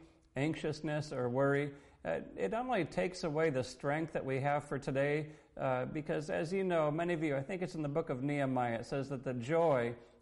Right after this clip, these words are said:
of the Lord is our strength. And anxiety and worry have a way of trying to take the strength and the joy out of our hearts. And I've said this,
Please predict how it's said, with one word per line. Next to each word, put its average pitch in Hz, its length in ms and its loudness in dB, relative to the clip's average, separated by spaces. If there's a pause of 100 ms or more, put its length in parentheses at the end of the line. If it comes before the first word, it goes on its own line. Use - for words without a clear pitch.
of 139 100 0
the 131 120 2
Lord 131 320 4
is 120 180 2
our 117 140 0
strength. 113 580 -2 (440)
And 147 340 0
anxiety 185 560 0
and 147 160 0
worry 135 460 4
have 147 200 -2
a 143 80 0
way 160 220 2
of 143 140 0
trying 156 220 -2
to 127 100 0
take 170 340 -6
the 131 120 -2
strength 160 600 -4
and 131 120 -2
the 120 80 0
joy 139 540 0
out 131 140 2
of 123 100 -2
our 123 140 2
hearts. 131 380 0
And 123 200 -2 (340)
I've 190 180 -2
said 202 200 -2
this, 170 240 -2